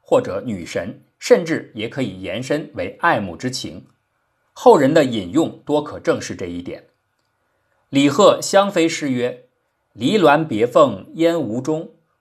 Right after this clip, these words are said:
乌云数雨遥相通。”这说的分明是恋人的情思。要是李贺在这儿的用意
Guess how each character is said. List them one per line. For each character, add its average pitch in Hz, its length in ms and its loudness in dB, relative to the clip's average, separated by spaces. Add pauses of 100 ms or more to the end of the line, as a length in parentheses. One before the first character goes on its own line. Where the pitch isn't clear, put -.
乌 208 260 -2
云 127 180 4
数 117 320 -2
雨 90 300 -6
遥 95 260 0
相 104 240 -2
通。” 101 300 -8 (640)
这 180 100 0
说 214 240 6
的 127 320 2
分 170 140 2
明 123 220 -6
是 127 160 -10
恋 156 360 -2
人 98 200 -8
的 98 120 -4
情 - 280 -10
思。 - 340 -8 (800)
要 254 120 8
是 247 140 4
李 117 200 0
贺 202 240 2
在 175 160 4
这 - 120 0
儿 165 100 6
的 - 80 0
用 175 240 -4
意 127 240 -8